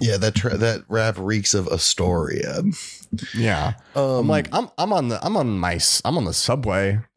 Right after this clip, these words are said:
Speaker 1: <laughs> I'm on the subway. Wicca chat, wah.
Speaker 2: Whack, whack, whack, whack, whack.
Speaker 1: Um,
Speaker 2: <laughs> She, she's
Speaker 1: did
Speaker 2: gotta be a bird, right? I don't know.
Speaker 1: Uh, well, I guess we'll see.
Speaker 2: A seagull.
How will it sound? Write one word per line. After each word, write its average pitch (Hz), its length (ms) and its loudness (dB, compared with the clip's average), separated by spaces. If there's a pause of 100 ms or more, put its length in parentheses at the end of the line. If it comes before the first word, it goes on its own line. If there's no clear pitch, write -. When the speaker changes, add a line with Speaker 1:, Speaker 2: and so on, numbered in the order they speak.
(440)
Speaker 1:
<laughs> - 600 -4
I'm 117 140 0
on 123 120 2
the 101 60 0
subway. 110 560 0
Wicca 110 280 -2
chat, 156 460 0
wah. 156 440 0 (340)
Speaker 2:
Whack, 135 300 0
whack, 143 140 0
whack, 135 500 -2
whack, 160 460 -2
whack. 165 760 -2
Speaker 1:
Um, 143 460 2 (160)
Speaker 2:
<laughs> 131 340 0 (160)
She, 113 60 2
she's - 280 2
Speaker 1:
did 127 80 2
Speaker 2:
gotta 247 160 0
be 156 80 0
a 120 40 -4
bird, 113 520 -2
right? 123 500 0
I 117 80 0
don't 101 140 0
know. 78 260 0 (180)
Speaker 1:
Uh, 135 180 2
well, 110 280 0
I 107 60 0
guess 104 160 0
we'll 117 80 0
see. 127 240 0
Speaker 2:
A 113 60 2
seagull. 127 500 0